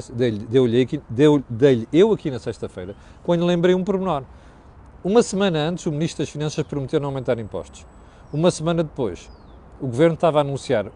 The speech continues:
o aumento do I S V sobre as carrinhas comerciais. Portanto, um imposto suportado pelas empresas. Está a ver isto? Primeiro sinal. Isto que você aqui vê, os alertas da utau e outros que vêm a seguir, que eu já vou falar, que têm a ver com a tap, só representam uma coisa.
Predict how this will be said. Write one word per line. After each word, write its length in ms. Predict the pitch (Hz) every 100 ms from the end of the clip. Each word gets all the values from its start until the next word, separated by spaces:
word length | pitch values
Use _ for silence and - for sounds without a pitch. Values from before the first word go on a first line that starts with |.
| -
o 120 | 131
aumento 400 | 131 135 160 -
do 200 | 143 147
I 120 | 147 160
S 200 | - 147
V 200 | 165 175
sobre 480 | - 175 185 190 -
as 140 | 139 -
carrinhas 380 | 160 160 165 -
comerciais. 540 | 170 - 185 135 - - - -
Portanto, 340 | - 127 - -
um 100 | 143
imposto 360 | 123 160 160
suportado 440 | - 156 147 160 -
pelas 240 | 165 156
empresas. 440 | 156 147 113 110 - - -
Está 140 | - 165
a 20 |
ver 160 | 160 156
isto? 240 | 180 - - - - -
Primeiro 360 | 160 214 214
sinal. 380 | 170 160 120 82 - - - - -
Isto 240 | 214 247
que 60 | -
você 240 | 165 -
aqui 240 | 160 - 147
vê, 280 | 117 104 107
os 160 | 120 135
alertas 500 | 131 190 185 143 123
da 80 |
utau 320 | 127 110 107 104
e 120 | 147
outros 220 | 233 240
que 80 | -
vêm 180 | 143 127
a 60 | 131
seguir, 240 | - 135
que 80 | 143
eu 60 |
já 120 | 123 120
vou 160 | 117
falar, 260 | - 101 90
que 60 |
têm 140 | - 135
a 20 |
ver 120 | 110
com 120 | -
a 40 | 151
tap, 260 | 156 180 - - - - -
só 180 | - 196
representam 460 | 190 180 190 180 196
uma 120 | 196
coisa. 320 | 185 143